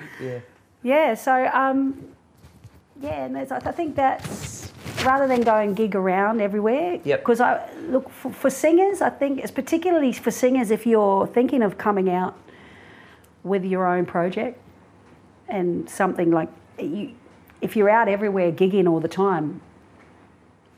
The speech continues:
Speaker 1: and everyone sees you all the time, then you come out with your original stuff, it can be a hard thing to convince the local audience to,
Speaker 2: Gotcha.
Speaker 1: to listen to you. Whereas, you know, if you can generate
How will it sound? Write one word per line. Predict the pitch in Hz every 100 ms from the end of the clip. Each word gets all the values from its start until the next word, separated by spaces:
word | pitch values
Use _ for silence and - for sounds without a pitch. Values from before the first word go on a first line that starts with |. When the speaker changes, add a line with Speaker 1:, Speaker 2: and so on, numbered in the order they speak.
| - - _ -
Speaker 1:
and | 180
everyone | 175 180
sees | 165 247 269
you | 247
all | 180
the | 160
time, | - 190 180
then | 190
you |
come | 185 220
out | 208 175
with | 170
your | 170
original | 185 196 190
stuff, | - 196 -
it |
can | - 190
be | 175
a | 170
hard | - 180 180 -
thing | 190 165
to | 151
convince | 165 165 170 165
the | - 160
local | 160 160 170 151 160
audience | 160 160 - -
to, | 127
Speaker 2:
Gotcha. | 139 113 107 - - - - -
Speaker 1:
to | - 170
listen | 180 214 233
to | -
you. | 196 156 - - - - - - - - -
Whereas, | - 143 180 180 170 - - - -
you |
know, | 180
if | 160
you | 190
can | 180
generate | 175 190 190 175